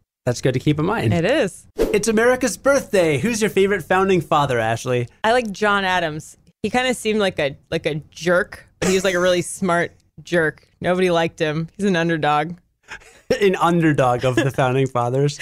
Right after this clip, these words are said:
Speaker 2: <laughs> There's a great H B O miniseries about him. I like
Speaker 1: Oh,
Speaker 2: it.
Speaker 1: wow.
Speaker 2: Yeah.
Speaker 1: Nice. Well, we've written about Benjamin Franklin quite a lot on curiosity dot com, and today we're gonna tell you about his rigorous daily schedule for productivity,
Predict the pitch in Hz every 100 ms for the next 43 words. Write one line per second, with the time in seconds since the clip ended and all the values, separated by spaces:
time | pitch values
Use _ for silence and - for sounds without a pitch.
0 | - - - 254 226 202 208 202 120 175
1 | 185 180 165 160 147 - 143 156 160 -
2 | 69 135 - _ 113 226 320 349 123 107
3 | - 202 202 - 320 226 - - _ _
4 | _ - 214 220 - _ _ 170 175 339
5 | 269 190 180 151 139 170 165 160 139 -
6 | 156 151 135 110 117 117 107 104 123 120
7 | 104 104 95 92 - 110 101 101 - 156
8 | 214 208 - 151 147 190 240 202 185 -
9 | 247 220 202 185 160 175 117 135 208 233
10 | 233 143 156 196 190 - 120 139 151 170
11 | 151 - 139 156 - 226 208 139 170